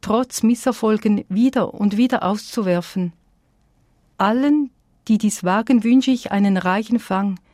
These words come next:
der die Seele nährt. Ich wünsche ein Netz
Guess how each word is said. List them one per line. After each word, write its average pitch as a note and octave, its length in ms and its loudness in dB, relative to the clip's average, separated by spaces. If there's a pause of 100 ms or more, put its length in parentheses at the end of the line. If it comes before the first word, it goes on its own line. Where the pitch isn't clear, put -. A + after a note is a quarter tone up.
(140)
der F3+ 140 0
die G3 100 0
Seele G#3 340 2
nährt. E3 440 -2 (880)
Ich A#3 180 0
wünsche C4+ 300 6
ein A3 180 4
Netz C4 380 0